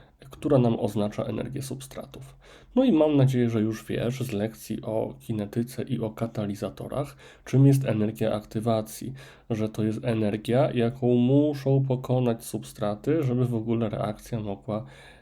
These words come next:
zajść. Jeśli my tej górki nie przeskoczymy, to reakcja nie zajdzie.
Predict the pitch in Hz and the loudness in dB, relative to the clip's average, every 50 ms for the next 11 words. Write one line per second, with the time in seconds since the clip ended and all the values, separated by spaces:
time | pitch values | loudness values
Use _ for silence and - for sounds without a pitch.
0 | _ - - 104 104 107 110 101 98 95 98 - - - - - - _ _ - | _ -8 -6 -4 0 2 2 2 2 0 -6 -8 -12 -14 -18 -20 -20 _ _ -10
1 | _ - 120 123 127 - - 113 110 107 107 - 110 110 110 117 120 113 - - | _ 0 0 0 0 -2 -4 -2 -2 -2 0 0 0 0 2 4 4 2 2 0
2 | - 104 107 117 135 135 135 - - - - 165 - - 147 139 139 143 147 151 | -2 0 0 0 0 0 -2 -8 -10 -6 -6 -6 -4 -2 0 2 4 4 2 0
3 | 143 - - - - - - - 110 117 131 127 131 117 110 - - - 120 110 | -4 -8 -16 -18 -20 -12 -4 -2 0 2 2 2 2 0 -2 -4 -6 -8 -6 -2
4 | 113 117 113 113 110 95 - 135 - - 139 | -2 -2 -2 -2 -4 -6 -8 -10 -12 -14 -14